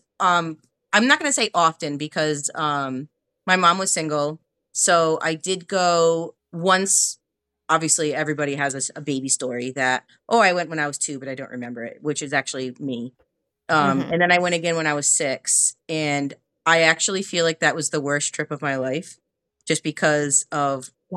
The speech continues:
Speaker 1: like,
Speaker 2: Why?
Speaker 1: how, so I, I went with, um, I'm not, I don't really wanna get into, like, too many details just in case, like,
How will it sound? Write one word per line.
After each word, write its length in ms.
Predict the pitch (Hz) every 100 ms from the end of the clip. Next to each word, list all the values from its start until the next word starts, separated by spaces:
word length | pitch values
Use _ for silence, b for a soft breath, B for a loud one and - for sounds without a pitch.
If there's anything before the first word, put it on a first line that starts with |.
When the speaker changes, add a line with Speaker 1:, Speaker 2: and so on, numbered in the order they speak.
| -
Speaker 1:
like, 140 | 349 185
Speaker 2:
Why? 80 | -
Speaker 1:
how, 160 | 156 151 - B B B
so 200 | - 214 -
I, 220 | 196 190
I 140 | 190 185
went 240 | 220 262
with, 200 | 262 247
um, 360 | 196 165 151 147
I'm 140 | 170 202
not, 160 | 208
I 80 | 190
don't 100 | 202
really 160 | 214 202
wanna 160 | 180 170
get 160 | 175
into, 160 | 170 170
like, 120 | 156
too 160 | - 151
many 160 | 151 151
details 400 | 160 - 170 165
just 160 | 151
in 60 | 143
case, 340 | 151 139 -
like, 200 | 139 139